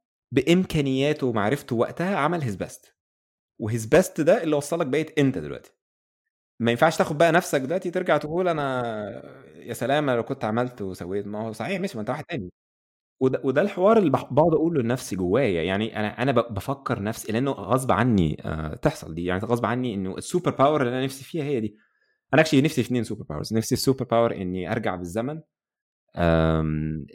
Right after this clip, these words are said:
وأغير، وأقول لنا-، أكلم نفسي، أقول لنفسي الحاجات اللي، آه، الحك-، الحكم الجميلة دي، أقعد أرجع وأتكلم، يعني، يا سلام.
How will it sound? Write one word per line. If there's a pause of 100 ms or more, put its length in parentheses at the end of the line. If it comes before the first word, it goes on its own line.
(160)
وأغير،
وأقول
لنا-،
أكلم
نفسي،
أقول
لنفسي
الحاجات (200)
اللي،
آه، (180)
الحك-،
الحكم
الجميلة
دي،
أقعد
أرجع
وأتكلم،
يعني،
يا
سلام.